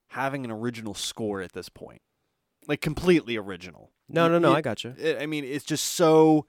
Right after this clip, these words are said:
Speaker 1: ingrained in the Star Wars feel. I don't think they can escape using the original music at this point.
Speaker 2: No, you're right. And a lot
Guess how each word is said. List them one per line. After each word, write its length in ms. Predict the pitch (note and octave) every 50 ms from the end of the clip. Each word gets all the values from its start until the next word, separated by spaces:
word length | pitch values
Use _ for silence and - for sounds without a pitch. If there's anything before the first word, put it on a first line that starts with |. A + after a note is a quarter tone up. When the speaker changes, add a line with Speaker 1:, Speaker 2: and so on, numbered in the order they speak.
| _ _ _ _ _ _ _ _ _ _
Speaker 1:
ingrained 1000 | D#3 D3+ C#3+ C3+ A#2+ B2+ B2 B2+ C3+ C3+ C3+ C3+ C3+ C3+ C3 B2+ B2 A#2 G#2+ - - _ _ _ _ _ _ _
in 120 | B2+ B2 A#2+
the 60 | A#2
Star 300 | - - - B2 A#2+ B2
Wars 340 | A#2 A2+ A2+ A2 - - -
feel. 600 | - _ C#3 C#3+ D3 C3+ A2 G2+ G2 F#2+ F#2+ _ _ _ _ _ _ _ _ _ _ _ _ _ _ _ _ _ _ _ _
I 120 | A#2+ B2 B2
don't 180 | C#3 C3+ A#2+
think 180 | - C3+ B2+ A2+
they 120 | - A#2
can 140 | - A2 G#2+
escape 520 | G2 - - - - B2 B2+ B2+ - -
using 600 | A2 G#2 A2 A2+ G#2+ G#2+ G#2+ G#2 G2+ G#2 G2+ G2 _ _ _ -
the 80 | G#2+
original 300 | G2 G#2 G2 F#2 F#2 F#2+
music 380 | F#2+ G2 G#2+ C3 A#2+ A2+ - -
at 60 | F#2+
this 160 | F#2 F2+ -
point. 300 | _ - G2 - D2 _ _
Speaker 2:
No, 140 | - A#2+ A2+
you're 120 | G#2 G2+ G2+
right. 180 | G#2 G2 F#2+ _ - _ _ _
And 120 | A#2+ A2+
a 40 | G#2+
lot 600 | G#2+ G#2+ G#2+ G#2+ A2 A2+ A#2 A#2 B2 B2 A#2 -